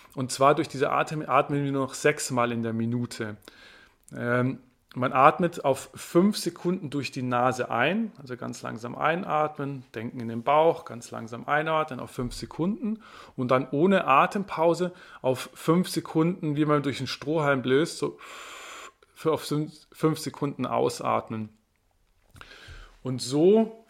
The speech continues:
fahren wir eben komplett den Körper runter und das ist das, was, also weil man kann das überall machen, du kannst es sogar machen, wenn du beim Autofahren, also du musst die Augen dafür nicht zumachen, du kannst es auch machen, wenn du in einem Meeting sitzt, einfach mal bewusst, also auf fünf Sekunden einatmen durch die Nase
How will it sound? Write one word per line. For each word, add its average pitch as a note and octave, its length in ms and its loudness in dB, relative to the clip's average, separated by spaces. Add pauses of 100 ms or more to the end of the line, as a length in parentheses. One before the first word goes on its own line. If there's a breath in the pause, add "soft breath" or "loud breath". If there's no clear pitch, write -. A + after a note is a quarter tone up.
fahren D3 400 -2
wir - 120 -4
eben C#3+ 440 -6
komplett C#3+ 400 -6
den C#3 100 -4
Körper C3 300 -2
runter D3 320 -2
und B2 100 0
das A#2 140 -6
ist - 120 -14
das, C3 160 -10
was, - 320 -8
also A#2+ 220 -8
weil A#2+ 80 0
man B2 160 0
kann C#3 200 2
das B2+ 160 -2
überall C#3+ 300 6
machen, D3 340 2
du C3 60 -2
kannst C3 240 -4
es C3+ 40 -12
sogar C3 180 0
machen, C3 300 0
wenn B2+ 80 0
du B2 100 -2
beim B2+ 220 -6
Autofahren, C3+ 420 2
also A#2 160 -4
du B2 80 -2
musst D3 180 -6
die C#3 80 -2
Augen C#3 220 0
dafür C3+ 240 -6
nicht B2 180 -4
zumachen, C#3+ 360 -2
du B2+ 80 -2
kannst B2+ 240 -6
es - 40 -12
auch C#3 60 -6
machen, C3 240 -4
wenn B2+ 100 -2
du C#3 60 -6
in C3 100 -2
einem B2+ 120 0
Meeting D#3 320 -2
sitzt, C#3+ 320 -6 (360 loud breath)
einfach C#3+ 280 -4
mal C#3+ 140 0
bewusst, C#3+ 500 -8 (260 loud breath)
also B2+ 240 0
auf - 160 -6
fünf E3 240 6
Sekunden - 420 -6
einatmen F3 600 2
durch C3+ 140 -10
die B2+ 120 -8
Nase D#3 480 0